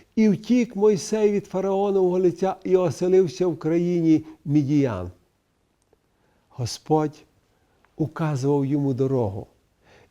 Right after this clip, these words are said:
І він знайшов домівку у Єтра, мужа, що поклонявся Богові. Єтро був пастухом, а також священником мадіянським. Його дочки доглядали за його отарами. Та незабаром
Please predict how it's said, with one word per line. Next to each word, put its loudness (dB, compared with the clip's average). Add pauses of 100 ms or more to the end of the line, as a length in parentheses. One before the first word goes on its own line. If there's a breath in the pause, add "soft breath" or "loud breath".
І 4
він 2
знайшов 0
домівку 0
у -2
Єтра, 0 (340 soft breath)
мужа, 4
що 2
поклонявся 0
Богові. -6 (540 loud breath)
Єтро 2
був -2
пастухом, -4 (380 loud breath)
а -2
також -4
священником -2
мадіянським. -4 (540 loud breath)
Його 2
дочки 0
доглядали 2 (200 loud breath)
за 0
його 2
отарами. -6 (680)
Та 0
незабаром 0